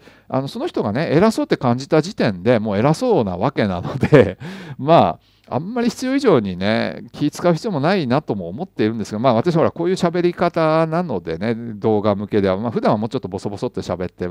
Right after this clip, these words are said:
暗い人なんですけど、無口な人なんですけど、まあ、ちょっと動画モードにして、ちょっと、あの、声を張って喋ってはいますけれども、まあ、大体こんな喋り方なので、あとは好き嫌いで、まあ、嫌いな人は聞かなきゃいいだけの話ですからね。で、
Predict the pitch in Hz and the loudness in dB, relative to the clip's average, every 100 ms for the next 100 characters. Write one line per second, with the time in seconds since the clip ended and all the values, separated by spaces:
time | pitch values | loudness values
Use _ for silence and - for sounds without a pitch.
0 | 92 - 101 95 98 104 110 110 110 107 | -8 -4 -2 0 0 0 0 -2 -2 -4
1 | - 120 90 80 - 87 113 - 98 85 | -6 -6 -6 -8 -10 -8 -10 -12 -12 -10
2 | 101 87 80 82 - 85 92 - - - | -10 -10 -10 -12 -8 -6 -6 -8 -18 -6
3 | 170 147 - - - _ 190 120 107 175 | 0 0 0 -14 -20 _ 0 2 4 4
4 | 175 165 165 123 92 - 98 - - 90 | 4 4 2 0 -4 -4 -4 -4 -4 -6
5 | 76 _ _ _ 92 90 151 117 85 - | -6 _ _ _ -10 0 4 4 2 -4
6 | - 107 104 117 - 90 78 95 117 - | -4 -4 -2 -4 -4 -4 -4 -4 -4 -4
7 | 101 85 85 101 143 107 147 - 139 147 | -4 -4 -6 -6 -4 -4 -6 -8 -6 -4
8 | 143 135 143 156 160 107 80 76 82 95 | -4 -4 -4 -4 -4 -6 -8 -10 -6 -6
9 | 85 175 - 117 - - 240 95 95 110 | -4 -4 -2 -2 -4 -2 0 0 0 -4
10 | - 135 147 214 277 - - 143 185 127 | -4 2 4 4 0 -2 0 0 0 -2
11 | 107 143 180 87 87 - 170 - 76 87 | -2 -2 -6 -6 -8 -8 -10 -8 -10 -8
12 | 104 127 _ _ _ _ _ _ 156 185 | -8 -8 _ _ _ _ _ _ 4 4